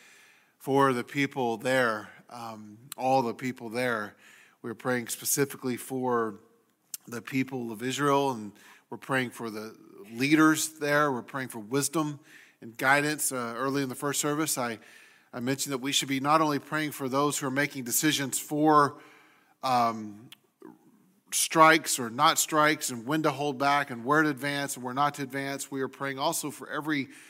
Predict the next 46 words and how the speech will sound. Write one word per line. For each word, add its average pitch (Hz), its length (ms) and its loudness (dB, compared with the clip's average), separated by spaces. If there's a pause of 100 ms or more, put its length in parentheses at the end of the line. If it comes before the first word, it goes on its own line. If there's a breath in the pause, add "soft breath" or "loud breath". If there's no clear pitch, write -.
(140 loud breath)
for 151 140 -2
wisdom 151 340 0
for - 200 -10
every 143 300 -4
home, 143 480 -6 (840 soft breath)
for 135 120 -4
every 143 160 0
mom, 143 360 2
every 139 240 0
dad 135 260 2
that's 135 160 -4
making 139 220 -4
a - 20 -4
decision 131 400 -2
probably 139 400 -4
right 131 300 2
now. 131 300 2
Do 120 120 -4
we 117 140 -6
leave? 135 380 -4
Do 120 100 -8
we 113 100 -10
go? 139 340 2
Do 135 160 -6
we 117 120 -8
do 139 240 -4
this? 135 320 -2
Where 139 160 -2
do 135 60 -2
we, 123 240 -4
what 123 200 -10
do 143 80 -4
we 131 140 -6
do? 135 240 -6
We're 127 120 -6
hearing 143 300 -6
a 127 60 -4
bunch 127 260 -10
of - 60 -20
things. 131 320 -10
I - 20 -10
want 156 160 -4
to 151 40 -2
encourage 143 420 -4
you, 156 280 4 (720 loud breath)
um, 120 440 -6